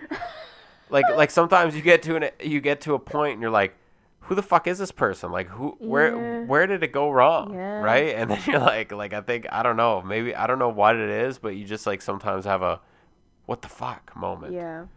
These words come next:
Speaker 2: Right? And then, but then sometimes you, like, look back and usually you can see it coming, right? Like, you can see the gradual progression, or
Speaker 1: That's true,
Speaker 2: sometimes it
Speaker 1: yeah.
Speaker 2: was always there.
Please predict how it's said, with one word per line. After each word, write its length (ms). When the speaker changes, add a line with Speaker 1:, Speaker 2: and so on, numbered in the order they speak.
Speaker 2:
Right? 340
And 140
then, 220
but 120
then 180
sometimes 520
you, 60
like, 180
look 260
back 360
and 100
usually 320
you 100
can 140
see 220
it 60
coming, 340
right? 260
Like, 160
you 100
can 160
see 300
the 80
gradual 480
progression, 640
or 140
Speaker 1:
That's 100
true, 60
Speaker 2:
sometimes 360
it 60
Speaker 1:
yeah. 60
Speaker 2:
was 100
always 280
there. 440